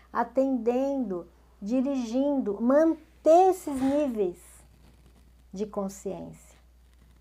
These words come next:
elevado no dia a dia, né?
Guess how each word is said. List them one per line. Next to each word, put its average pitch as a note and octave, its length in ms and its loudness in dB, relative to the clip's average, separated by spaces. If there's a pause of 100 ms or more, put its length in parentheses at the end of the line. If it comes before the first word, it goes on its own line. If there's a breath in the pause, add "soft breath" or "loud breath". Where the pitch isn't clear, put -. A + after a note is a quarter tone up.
elevado F3 720 -2 (920 soft breath)
no B3 580 4
dia C#4 300 -2
a F#4+ 80 -6
dia, F3+ 380 -8 (460)
né? A3 260 -8